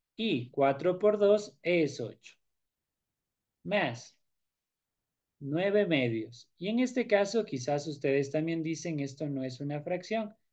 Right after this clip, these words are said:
Pero si yo le pongo al dos dividido para uno, esto no se ve afectado en nada. Así que primero ley de signos. Más dos, más dos por menos un cuarto, más por menos es menos, dos por uno es dos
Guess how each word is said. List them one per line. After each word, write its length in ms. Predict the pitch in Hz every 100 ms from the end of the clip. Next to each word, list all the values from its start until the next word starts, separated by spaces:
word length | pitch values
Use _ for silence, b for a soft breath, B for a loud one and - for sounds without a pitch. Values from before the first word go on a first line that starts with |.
| _
Pero 140 | - 185
si 160 | 196
yo 120 | 208
le 120 | 240 233
pongo 360 | 208 185 156
al 280 | 131 120 120
dos 480 | 170 190 123 - _
dividido 500 | - 131 127 139 156
para 220 | 156 208 208
uno, 440 | 175 175 196 - _ -
esto 320 | 180 175 196
no 160 | 180 175
se 180 | 170 151
ve 220 | 151 180
afectado 580 | 170 127 123 147 151 156
en 180 | 135
nada. 240 | 117 101 - _ _ _ _ _ _
Así 280 | 160 156 220
que 140 | 220
primero 420 | 220 208 220 233 226
ley 200 | 196 180
de 120 | 175
signos. 640 | 170 135 117 113 - -
Más 340 | 139 190 226 175
dos, 540 | 180 175 185 - - - - _ -
más 240 | 170 196
dos 300 | 156 165 180 -
por 340 | - 190 170 -
menos 420 | - 151 170 165 170
un 140 | 175
cuarto, 400 | 175 165 170 233
más 300 | 147 120 123
por 180 | - 139
menos 400 | 143 139 143 135
es 140 | 170
menos, 480 | 175 175 175 226 - _ _ _ _ -
dos 260 | 196 208
por 200 | - 143
uno 220 | 131 135
es 160 | 165 180
dos 420 | 175 196 247 -